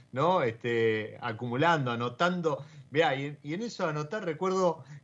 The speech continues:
que en, en un sábado en la cueva también te apareciste, no sé si te, tenías, eh, un, la, la nueva añada de, de, también del tres catorce, el Imperfecto,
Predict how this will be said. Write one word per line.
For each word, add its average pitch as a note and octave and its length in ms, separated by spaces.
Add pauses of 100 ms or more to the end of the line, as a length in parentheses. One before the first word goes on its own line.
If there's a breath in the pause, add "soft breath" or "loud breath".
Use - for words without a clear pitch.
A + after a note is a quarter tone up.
que D3+ 380
en, B2+ 260
en A#2 800 (220)
un F3 100
sábado E3 380
en B2+ 80
la B2 160
cueva D3 400
también C#3 280
te A#2+ 80
apareciste, A2 720
no F3 140
sé A#2 180
si G#2 120
te, G#2 300
tenías, A2+ 520
eh, G#3 140
un, A2+ 260
la, G#2+ 200
la A2+ 180
nueva B2 180
añada A#2 440
de, G2+ 200
de, G2+ 280
también A2 360
del G2+ 140
tres A2+ 200
catorce, A2 600
el G#2+ 60
Imperfecto, B2+ 760